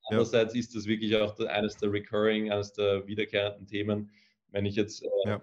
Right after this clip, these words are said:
Speaker 1: mit Leuten spreche, die auch das Unternehmen verlassen oder warum sie gekommen sind oder was sie begeistert, während sie im Unternehmen sind. Ähm,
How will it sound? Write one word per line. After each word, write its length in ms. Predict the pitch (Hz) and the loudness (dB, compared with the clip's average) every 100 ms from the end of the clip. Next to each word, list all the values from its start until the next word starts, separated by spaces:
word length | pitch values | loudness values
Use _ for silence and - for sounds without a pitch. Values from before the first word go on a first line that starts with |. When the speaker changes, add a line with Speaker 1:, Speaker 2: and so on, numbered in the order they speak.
| 107 | -8
Speaker 1:
mit 140 | 101 | -2
Leuten 260 | 95 95 - | -2 -2 -6
spreche, 320 | - 98 95 | -2 0 0
die 140 | 98 | -4
auch 40 | 95 | -4
das 100 | 101 | -6
Unternehmen 440 | 98 101 101 101 | -10 -4 -2 -2
verlassen 420 | 120 101 90 - | 0 0 0 -4
oder 160 | 98 98 | -4 0
warum 220 | 101 104 | 2 2
sie 100 | 107 | -2
gekommen 460 | 107 101 95 92 92 | -8 -2 0 0 -6
sind 180 | 95 | -8
oder 160 | 95 98 | -4 0
was 180 | 98 95 | 0 -2
sie 60 | |
begeistert, 540 | 92 104 95 92 - 95 | -8 -4 0 0 -4 -2
während 260 | 95 98 | 0 0
sie 80 | 98 | -4
im 80 | 95 | -12
Unternehmen 440 | 92 92 92 92 | -14 -10 -8 -8
sind. 240 | 92 117 127 _ - - _ - | -6 -8 -8 _ -20 -20 _ 6
Ähm, 480 | 104 98 95 95 | 10 12 10 8